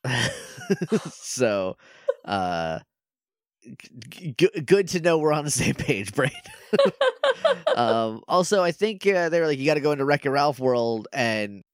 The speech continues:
Speaker 1: Ephemer's like, "Okay, I'll go." "No, no, you're the leader, you can't go." And then player character's like, "I'll go then." And they were like, "Yes." And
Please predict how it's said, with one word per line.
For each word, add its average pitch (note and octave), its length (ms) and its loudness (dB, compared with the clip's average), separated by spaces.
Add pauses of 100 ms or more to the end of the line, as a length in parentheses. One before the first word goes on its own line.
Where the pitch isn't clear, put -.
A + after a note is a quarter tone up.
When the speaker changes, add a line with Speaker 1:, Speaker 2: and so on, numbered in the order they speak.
Speaker 1:
Ephemer's A#2+ 420 0
like, A2+ 180 -2
"Okay, C3+ 200 4
I'll B2 140 0
go." A#2+ 280 0
"No, A2+ 160 -2
no, A#2 180 -2
you're A2+ 180 0
the C3 120 0
leader, C3 200 0
you A#2+ 140 -2
can't C#3+ 240 -2
go." G#2 240 0 (380)
And A2 140 -4
then G2+ 280 -6
player B2+ 260 2
character's A2+ 340 -2
like, G2+ 160 -4 (140)
"I'll C3+ 160 4
go A2+ 240 0
then." G2 360 -4
And G#2+ 120 -8
they A2+ 60 0
were A2 60 0
like, F#2+ 200 -6
"Yes." A2+ 540 -2
And G2 480 -6